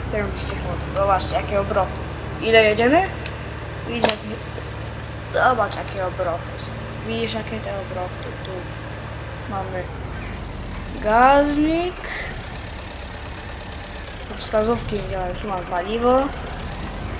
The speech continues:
I tu wodę. Nie wiem, nie znam się.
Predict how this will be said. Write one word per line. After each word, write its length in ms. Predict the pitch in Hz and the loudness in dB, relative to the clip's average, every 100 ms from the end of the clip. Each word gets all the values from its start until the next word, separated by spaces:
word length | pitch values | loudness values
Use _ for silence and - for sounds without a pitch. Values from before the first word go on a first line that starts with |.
| - - - - - - - - - - - - - | -4 -4 -8 -8 -8 -8 -8 -8 -8 -8 -6 -6 -6
I 200 | 214 - | -8 0
tu 260 | 247 247 240 - - - - - - | 4 6 4 0 -8 -6 -8 -6 -2
wodę. 480 | 226 233 214 - - - - - - - - - - - - - - - | 6 8 8 4 -2 -4 -4 -4 -6 -6 -6 -6 -4 -4 -4 -4 -4 0
Nie 160 | 220 | 0
wiem, 200 | 180 190 | 0 0
nie 160 | 208 190 | 0 0
znam 280 | 165 143 | -2 -6
się. 100 | - | -6